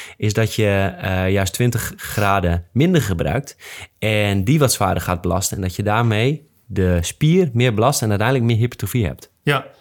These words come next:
Speaker 2: Ja, uiteindelijk is mechanische spanning op de spier is king voor spiergroei. En wat je in algemene zin ziet, is dat als een spiervezel, eh, een beetje op een gemiddelde lengte is, dan heeft hij, zeg maar, optimale overlap met, eh, de componenten die erin zitten om kracht te geven.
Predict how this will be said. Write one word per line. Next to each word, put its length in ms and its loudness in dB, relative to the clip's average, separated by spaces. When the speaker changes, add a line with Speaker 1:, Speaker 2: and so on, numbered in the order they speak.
Speaker 2:
Ja, 100 2
uiteindelijk 400 2
is 140 0
mechanische 680 0
spanning 320 0
op 60 0
de 60 -4
spier 300 -2
is 300 -6
king 340 2
voor 140 -4
spiergroei. 640 -4
En 80 -2
wat 120 0
je 60 -2
in 60 0
algemene 460 2
zin 240 2
ziet, 180 -2
is 80 -4
dat 140 0
als 140 -4
een 100 2
spiervezel, 920 -2
eh, 200 -2
een 80 -2
beetje 200 0
op 60 -4
een 60 -6
gemiddelde 340 2
lengte 320 2
is, 300 -4
dan 180 -2
heeft 160 -2
hij, 80 -4
zeg 100 -6
maar, 260 -4
optimale 680 0
overlap 640 0
met, 280 -8
eh, 140 -10
de 80 -8
componenten 460 -2
die 80 -4
erin 140 0
zitten 220 -2
om 120 -2
kracht 240 -4
te 60 -6
geven. 480 -2